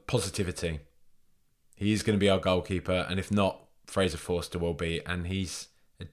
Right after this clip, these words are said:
decently solid goalkeeper. Pedro Porro,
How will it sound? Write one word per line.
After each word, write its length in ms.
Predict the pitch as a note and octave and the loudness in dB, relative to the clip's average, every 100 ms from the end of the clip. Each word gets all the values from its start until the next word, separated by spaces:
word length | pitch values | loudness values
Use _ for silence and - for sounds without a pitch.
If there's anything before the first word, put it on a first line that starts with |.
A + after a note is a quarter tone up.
| _ | _
decently 540 | A#2 A2+ - G2 - F#2+ | -4 -4 -4 -6 -4 -6
solid 420 | - F2+ E2+ D2+ | -4 -4 -4 -4
goalkeeper. 600 | D#2 D2 C#2+ C#2 C#2 C2 - - - - - - - _ _ _ _ _ _ _ - - | -4 -4 -6 -10 -8 -10 -12 -16 -14 -14 -14 -16 -20 _ _ _ _ _ _ _ -10 6
Pedro 280 | D3+ D3+ - | 8 8 2
Porro, 720 | A2+ A2 A2 G#2+ A2 A2 | 6 8 8 10 10 10